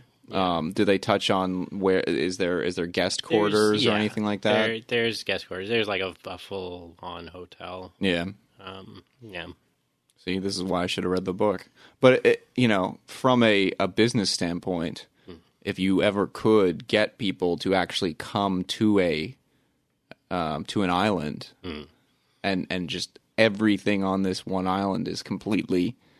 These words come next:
Speaker 2: uh, owned by Injin.
Speaker 1: Yeah.
Speaker 2: Imagine how much, i-, i-, i-, i-, you know, even for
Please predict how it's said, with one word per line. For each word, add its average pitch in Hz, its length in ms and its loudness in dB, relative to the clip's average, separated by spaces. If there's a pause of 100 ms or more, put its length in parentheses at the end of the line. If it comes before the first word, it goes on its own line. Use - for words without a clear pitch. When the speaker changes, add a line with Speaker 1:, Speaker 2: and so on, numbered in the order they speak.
(440)
Speaker 2:
uh, 87 300 -2 (160)
owned 110 280 4
by 82 180 2
Injin. 92 480 0 (460)
Speaker 1:
Yeah. 76 140 -14 (220)
Speaker 2:
Imagine 101 500 2
how 107 220 2
much, - 520 -2 (480)
i-, 117 200 2
i-, 101 160 -6
i-, 131 240 0
i-, 135 180 -2
you 123 280 6
know, 110 240 4
even 120 260 4
for 98 560 2